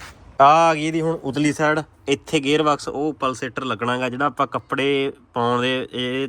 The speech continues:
ਧੋਤੇ ਵੀ ਹੁੰਦੇ ਆ, ਮੈਲ ਕੱਢਣ ਵਾਸਤੇ ਕੱਪੜੇ ਖੋਲ ਕੇ ਤੋਂ ਸਾਫ਼ ਕਰ ਸਕਦੇ ਮਸ਼ੀਨ ਨੂੰ। ਤੇ ਇਹ ਚੀਜ਼ ਰਹਿ ਗਈ ਇਹਦੀ,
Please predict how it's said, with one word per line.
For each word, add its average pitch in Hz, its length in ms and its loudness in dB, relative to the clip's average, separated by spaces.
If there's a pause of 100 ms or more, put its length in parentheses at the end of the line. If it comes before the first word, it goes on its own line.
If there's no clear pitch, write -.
(100)
ਧੋਤੇ 135 320 -2
ਵੀ 117 60 -4
ਹੁੰਦੇ 117 320 -4
ਆ, 123 40 -2
ਮੈਲ 113 260 -2
ਕੱਢਣ 113 260 -6
ਵਾਸਤੇ 120 280 -2
ਕੱਪੜੇ 123 320 -6
ਖੋਲ 120 320 -6
ਕੇ 143 140 -2 (360)
ਤੋਂ 139 160 -2
ਸਾਫ਼ 117 320 2
ਕਰ 107 140 -2
ਸਕਦੇ 107 280 -8
ਮਸ਼ੀਨ 120 240 -10
ਨੂੰ। 147 100 -10 (1300)
ਤੇ 165 160 4
ਇਹ 170 180 6
ਚੀਜ਼ - 800 -6
ਰਹਿ 127 200 6
ਗਈ 156 100 2
ਇਹਦੀ, 160 260 4